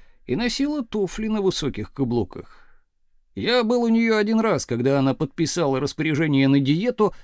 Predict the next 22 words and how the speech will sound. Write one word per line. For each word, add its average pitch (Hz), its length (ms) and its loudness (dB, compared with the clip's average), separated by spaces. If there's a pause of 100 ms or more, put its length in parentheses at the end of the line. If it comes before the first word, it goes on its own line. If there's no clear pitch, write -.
(140)
невнимательно 220 840 2
рассмотрев 180 720 0
представленные 143 760 2
моей 147 380 4
мамой 139 340 4
медицинские 135 680 2
справки. - 500 -6 (640)
Эта 208 340 0
женщина-доктор 226 1000 0 (260)
эманировала 220 760 2
неприязнь 165 880 2
и 185 80 2
неучастие 190 880 0
к 123 80 -4
заключенным. 135 720 -4 (440)
То 240 120 0
ли 254 60 4
она 247 220 2
искренне 214 420 0
нас 160 200 0
не 151 120 2
любила, 170 560 0